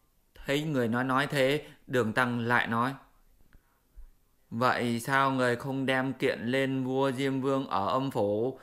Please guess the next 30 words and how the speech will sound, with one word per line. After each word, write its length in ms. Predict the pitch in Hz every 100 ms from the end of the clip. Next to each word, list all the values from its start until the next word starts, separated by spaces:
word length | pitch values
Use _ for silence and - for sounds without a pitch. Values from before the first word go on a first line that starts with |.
| - _ -
tố 340 | 135 135 156 139
rõ 260 | 135 147
nỗi 340 | 151 135 117 147
oan 360 | 123 135 135
khuất 260 | 131 151 -
ra?" 440 | 127 127 131 135 147 _ _ _ _ _ _ _ - _ _ _
"Sư 340 | - 123 120 113
phụ 220 | 104 -
chưa 240 | 117 117 113
biết 140 | 131
đấy. 580 | 120 120 120 131 143 156 - _ _ _ _
Hắn 340 | - 123 123
thần 320 | 147 135 107 110
thông 320 | 143 117 120
quảng 260 | 123 98
đại, 240 | 113 117 - - _ _ _
quan 380 | 123 123 117 113
lại 220 | 107 - -
đều 440 | 110 113 120 127 113
quen 240 | 127 110
thân 200 | 135 117
cả. 300 | 123 104 92 - _ _ _ _
Đô 360 | - 135 131 127
Thành 280 | 127 110 107
Hoàng 380 | 127 107 104
thường 300 | 104 127 107 104
chè 340 | 131 117 107 98
chén 240 | 120 123
với 100 | 135
hắn. 320 | 135 117 123